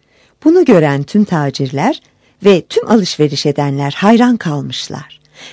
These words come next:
ve birbirlerine, "Ya Allah, şu çocuğa bakın, on dördüncü gecesindeki ayın ta kendisi." demişler. Bir diğerleri de,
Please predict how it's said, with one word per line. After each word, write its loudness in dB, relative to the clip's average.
ve 4
birbirlerine, -2
"Ya 6
Allah, 2
şu -4
çocuğa 4
bakın, -4
on 4
dördüncü 4
gecesindeki -2
ayın 4
ta -8
kendisi." 0
demişler. -6
Bir 2
diğerleri -2
de, -4